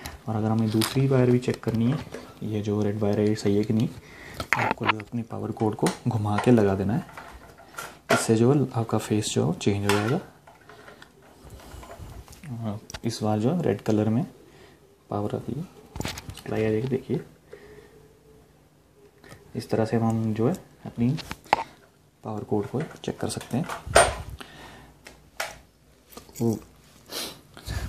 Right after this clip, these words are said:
mostly जो है, वो आपकी जो प्रॉब्लम है, वो रहती है इसमें, हर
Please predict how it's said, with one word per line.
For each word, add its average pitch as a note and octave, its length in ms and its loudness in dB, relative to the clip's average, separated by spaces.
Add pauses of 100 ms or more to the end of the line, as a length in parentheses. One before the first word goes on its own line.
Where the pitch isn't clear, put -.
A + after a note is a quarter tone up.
(180)
mostly A#2+ 420 6
जो C3+ 160 8
है, B2+ 240 6 (320)
वो A2+ 220 4
आपकी A2 260 4
जो A#2 80 6
प्रॉब्लम A2+ 420 6
है, D3+ 120 2 (400)
वो G#2 240 0
रहती G2+ 300 0
है D#3+ 160 2 (1040)
इसमें, A2+ 440 0 (920)
हर A#2 160 0